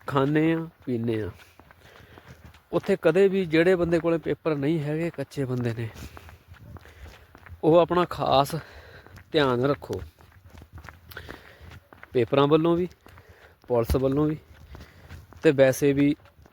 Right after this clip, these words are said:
ਜਿਹੜੇ ਹੋਰ ਬੰਦੇ ਉੱਥੇ ਬੈਠੇ ਆ। ਸਿਵਲ ਵਰਦੀ 'ਚ ਕੋਈ ਨਹੀਂ ਪਤਾ ਤੁਹਾਡੇ ਕੋਲ ਕੌਣ ਬੈਠਾ ਹੋਵੇ,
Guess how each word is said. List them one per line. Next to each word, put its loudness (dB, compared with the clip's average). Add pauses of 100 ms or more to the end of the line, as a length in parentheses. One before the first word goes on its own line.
(240)
ਜਿਹੜੇ 0 (120)
ਹੋਰ 4
ਬੰਦੇ 0
ਉੱਥੇ -4
ਬੈਠੇ -8
ਆ। -18 (1400)
ਸਿਵਲ 6
ਵਰਦੀ 4
'ਚ -8
ਕੋਈ 0
ਨਹੀਂ -2
ਪਤਾ -6
ਤੁਹਾਡੇ -2
ਕੋਲ 0
ਕੌਣ 0
ਬੈਠਾ -2
ਹੋਵੇ, -2